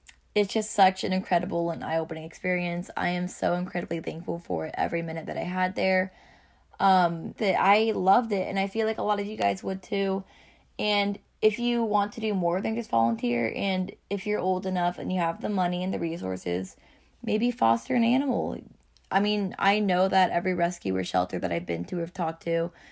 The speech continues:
they've always said that they're looking for fosters. So if you can, reach out to your local rescue, to your local shelter,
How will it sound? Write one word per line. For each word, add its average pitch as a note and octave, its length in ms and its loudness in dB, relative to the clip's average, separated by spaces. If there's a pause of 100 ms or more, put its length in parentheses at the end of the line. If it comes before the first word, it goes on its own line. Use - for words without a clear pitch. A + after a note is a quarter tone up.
(280)
they've G3+ 180 4
always G#3 380 4
said G3+ 120 -4
that G3+ 160 -6
they're F#3 160 0
looking F#3 300 -2
for F#3+ 140 -4
fosters. E3+ 640 0
So E3 380 2
if - 200 -10
you G#3+ 80 -4
can, F#3+ 540 0 (460)
reach F#3 260 0
out G3+ 240 2
to A3 80 -6
your A3 100 0
local G#3+ 300 0
rescue, G3+ 540 0
to F#3+ 120 -8
your F3+ 80 0
local E3+ 320 0
shelter, F#3+ 680 0